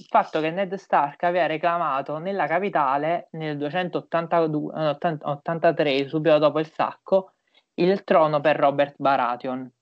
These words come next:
La situazione però in tutti i mesi che vanno dall'ottobre, quindi alla, ehm, dalla, di fatto al ritiro degli alfieri dei Tyrell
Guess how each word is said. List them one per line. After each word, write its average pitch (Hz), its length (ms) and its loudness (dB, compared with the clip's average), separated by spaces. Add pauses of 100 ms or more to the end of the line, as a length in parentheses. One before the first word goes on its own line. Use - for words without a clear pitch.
(1000)
La 165 140 0
situazione 185 480 -2
però 156 320 6 (120)
in 156 160 -10
tutti 226 260 -4
i 220 40 0
mesi 196 680 0 (120)
che 165 120 2
vanno 180 300 2
dall'ottobre, 156 760 0
quindi 165 220 -2
alla, 151 500 2
ehm, 151 480 -12
dalla, 147 420 0
di 135 160 -10
fatto 180 280 -2
al 160 100 4
ritiro 165 380 -2
degli 151 260 0
alfieri 165 440 -2
dei 156 180 0
Tyrell 165 720 0